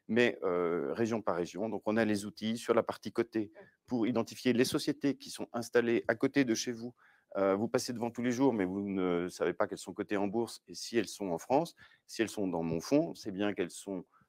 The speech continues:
Speaker 1: respectent les critères extra-financiers et qu'elles ont des perspectives de développement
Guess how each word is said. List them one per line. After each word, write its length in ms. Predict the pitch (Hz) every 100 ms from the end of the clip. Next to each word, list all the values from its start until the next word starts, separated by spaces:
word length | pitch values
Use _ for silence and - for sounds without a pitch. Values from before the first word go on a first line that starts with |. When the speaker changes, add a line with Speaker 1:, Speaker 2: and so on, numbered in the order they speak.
| _
Speaker 1:
respectent 380 | 101 120 151 -
les 80 | 139
critères 240 | - 139
extra-financiers 840 | 127 - 127 120 120 - 147 143 -
et 140 | 139
qu'elles 600 | - 123 127 - 92 104
ont 60 | 107
des 100 | 101
perspectives 480 | 95 - 90 - 87
de 100 | 90
développement 520 | 90 90 90 98